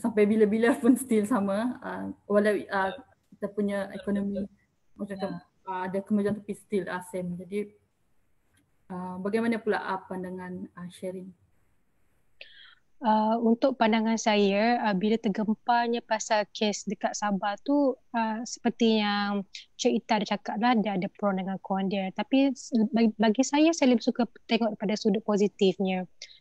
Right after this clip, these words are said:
Speaker 2: Uh, so, se-, dari segi sudut positif, kita boleh belajar, terutamanya untuk pelajar-pelajar orang asli, untuk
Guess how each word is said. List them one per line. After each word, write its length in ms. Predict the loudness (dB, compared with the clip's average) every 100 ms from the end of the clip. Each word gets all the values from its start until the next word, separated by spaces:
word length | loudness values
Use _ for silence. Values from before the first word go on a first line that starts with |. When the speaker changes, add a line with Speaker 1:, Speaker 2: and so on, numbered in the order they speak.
| _ _ 0
Speaker 2:
Uh, 400 | 2 4 2 -2
so, 320 | -8 0 0
se-, 160 | 0 -6
dari 240 | -2 0 0 -4 -20 -12
segi 320 | -2 0 2
sudut 240 | 2 0 0
positif, 400 | -2 -2 -2 -2
kita 240 | -2 -4 0
boleh 480 | 0 2 2 2 0 -4 _ _ -4
belajar, 640 | 0 2 2 0 0 0 -6 -4
terutamanya 560 | -2 2 2 4 4 2
untuk 320 | 0 -2 -4 0
pelajar-pelajar 560 | 0 0 -2 -2 -2 -2
orang 240 | -2 0
asli, 480 | -2 -2 0 0 2
untuk 480 | -2 0 0 0